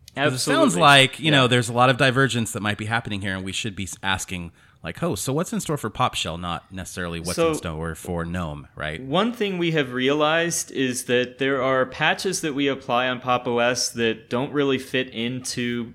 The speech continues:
Speaker 2: Pop Shell as a tiling agent and window management agent. Pop Shell is being used on other distributions. Manjaro was offering it in the installer for Manjaro gnome. And we want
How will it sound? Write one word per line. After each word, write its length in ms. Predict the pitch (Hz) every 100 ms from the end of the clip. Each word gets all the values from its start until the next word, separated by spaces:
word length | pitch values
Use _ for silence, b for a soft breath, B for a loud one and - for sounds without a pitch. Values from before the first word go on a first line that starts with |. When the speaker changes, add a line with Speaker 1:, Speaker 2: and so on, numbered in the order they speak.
| _
Speaker 2:
Pop 240 | 127 117
Shell 560 | - - 113 117 120 - -
as 240 | 117 107
a 60 | 107
tiling 680 | - 117 135 151 151 151 -
agent 540 | 143 143 143 143 - b b -
and 180 | 117 120
window 200 | 139 127
management 440 | 123 131 147 139
agent. 440 | 139 139 156 156 - b b b b b b b b _
Pop 240 | 175 196
Shell 260 | - 180 185
is 120 | 151
being 260 | 151 151 139
used 420 | 120 139 147 147
on 140 | 131
other 220 | 120 131
distributions. 960 | 117 123 - 107 127 135 160 170 - - b b b -
Manjaro 580 | 135 131 123 131 160 165
was 400 | 147 143 - -
offering 480 | 127 135 156 151 151
it 200 | 156 156 -
in 200 | 131 127
the 100 | 131
installer 680 | 123 - - 113 135 185 196 - _ _ _
for 480 | _ 139 127 127 -
Manjaro 400 | 123 123 123 120
gnome. 380 | 117 110 139 170 _ _ b b b b b b -
And 260 | 143 151 143
we 100 | 180
want 280 | 185 185